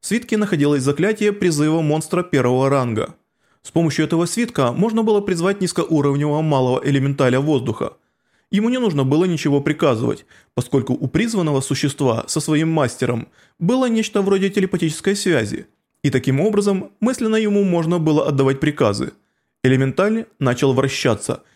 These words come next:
и разом выдул всю пыль из комнаты наружу. "Киина, в этом свитке тоже есть заклятие. Не хотите с его помощью попробовать призвать элементаля воды?" Сатору дал ей свиток. Киина, активировав заклятие, призвала малого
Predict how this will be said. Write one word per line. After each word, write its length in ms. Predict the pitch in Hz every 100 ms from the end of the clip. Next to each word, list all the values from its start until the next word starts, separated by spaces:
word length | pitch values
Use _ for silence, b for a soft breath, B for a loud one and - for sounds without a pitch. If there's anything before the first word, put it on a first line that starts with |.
| b b
и 320 | 240 220 -
разом 440 | 202 220 156 143
выдул 260 | 131 156 147
всю 200 | 139 135
пыль 260 | - 139 -
из 140 | 139
комнаты 320 | - 131 123
наружу. 500 | 135 147 135 104 - _ _ _ _ _ _
"Киина, 480 | - 147 135 107 - -
в 80 |
этом 220 | 175 196 202
свитке 560 | 202 202 - 180 175
тоже 400 | 170 202 147 123
есть 180 | 120 113
заклятие. 600 | 127 135 120 104 - 71 - b b b
Не 80 | 160
хотите 340 | 185 190 233
с 80 | 160
его 160 | 147 139
помощью 400 | 143 139 127 139
попробовать 520 | 139 135 131 131 127
призвать 420 | 139 127 131 123
элементаля 520 | - 131 135 135 120 120
воды?" 420 | 151 165 110 - _ _ _ _ _ _ _ _
Сатору 440 | - 139 139 240 233
дал 220 | 170 143
ей 160 | 151 170
свиток. 480 | 170 120 - - - _ _ _ _
Киина, 380 | 139 151 220 151
активировав 640 | - - 127 127 123 120
заклятие, 640 | 117 123 190 208 127 113
призвала 480 | 107 143 143 185 220
малого 340 | 202 151 143